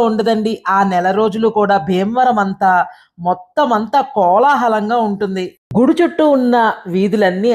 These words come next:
అయితే రకరకాల లైటింగ్స్తో కళకళలాడిపోతూ ఉంటుందండి. గుడికి ఆనుకునే కళావేదిక ఒకటి ఉంటుందండి. ఆ కళావేదిక మీద జరిగే కార్యక్రమాలు అన్నీ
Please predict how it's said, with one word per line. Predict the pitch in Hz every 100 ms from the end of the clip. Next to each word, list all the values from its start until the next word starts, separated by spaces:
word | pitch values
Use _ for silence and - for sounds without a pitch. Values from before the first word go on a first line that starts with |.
| 180
అయితే | 175 180 170 165 - _ _ -
రకరకాల | 151 - 262 269 269 233 214 196
లైటింగ్స్తో | 170 185 185 190 185 - 185 170 151 - _
కళకళలాడిపోతూ | 165 156 165 190 180 165 170 202 220 208 214 202
ఉంటుందండి. | 190 190 190 185 180 175 - _ _ _ _ _ 240 185
గుడికి | 294 320 -
ఆనుకునే | 185 170 190 226 233 214 196 185 - -
కళావేదిక | 175 165 214 202 180 180 220 233 196
ఒకటి | 190 180
ఉంటుందండి. | 170 170 180 175 170 208 - -
ఆ | 147 170 -
కళావేదిక | 147 135 165 240 233 214 208 214 202
మీద | 196 196 180 - - _ 143
జరిగే | 180 175 185 180 156
కార్యక్రమాలు | 143 185 196 180 175 170 -
అన్నీ | 170 165 175 196